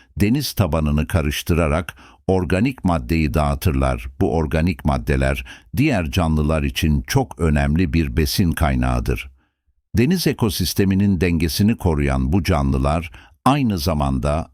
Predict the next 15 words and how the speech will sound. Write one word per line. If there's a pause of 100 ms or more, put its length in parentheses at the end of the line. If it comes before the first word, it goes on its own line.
avlanma
yoluyla
ekosistemlerin
sağlığını
sürdürürler. (400)
Sonuç
olarak (160)
deniz
atları (240)
denizlerin
benzersiz
ve
hassas
bir
parçasıdır